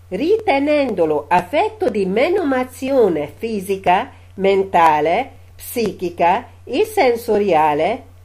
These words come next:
in coma irreversibile, almeno fino al due settembre duemiladiciotto. Questa tattica è stata studiata per togliere l'attenzione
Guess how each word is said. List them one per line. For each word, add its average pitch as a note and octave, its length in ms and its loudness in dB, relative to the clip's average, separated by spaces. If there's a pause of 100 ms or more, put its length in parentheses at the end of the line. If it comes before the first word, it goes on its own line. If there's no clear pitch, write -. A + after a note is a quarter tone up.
(140)
in F#3+ 220 0
coma F#4+ 360 0
irreversibile, G3+ 1300 0 (220)
almeno F#3 800 -2 (260)
fino D#3+ 260 -2
al D3+ 220 -2
due C4 320 -4
settembre F3+ 720 -4
duemiladiciotto. D#3+ 1300 -4 (960)
Questa C4+ 460 -2
tattica F3 600 -4 (300)
è F3+ 140 -2
stata F4+ 580 -2
studiata B3 920 -2 (260)
per D#3+ 220 -2
togliere E4 560 -2
l'attenzione G3 920 -2